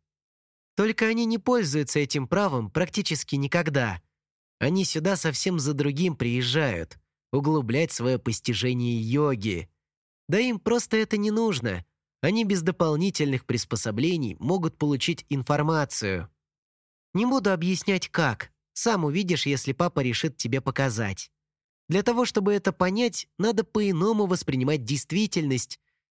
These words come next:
и обладать многими умениями. Так вот, на территории компьютером пользуются только управляющие высшего звена. То есть те, кто непосредственно осуществляет связь с внешним миром,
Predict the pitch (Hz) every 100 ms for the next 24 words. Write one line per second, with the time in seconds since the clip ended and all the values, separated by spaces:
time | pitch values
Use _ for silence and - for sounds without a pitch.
0 | - 190 185 202 220 - 135 175 190 175
1 | 175 170 175 180 151 110 92 90 101 90
2 | - _ _ _ - 240 170 143 120 -
3 | _ _ _ _ - 147 175 165 156 196
4 | 185 135 131 123 208 233 175 127 - 220
5 | 208 185 170 131 - 180 175 - 135 131
6 | 123 110 143 165 - - 131 101 123 -
7 | 131 127 107 127 170 143 95 - _ _
8 | _ _ - 175 175 143 - - 233 247
9 | - _ - 208 190 - 139 - 170 202
10 | - 190 190 160 123 - 110 131 143 131
11 | - 110 147 180 - 120 135 143 - 139
12 | 123 185 180 117 95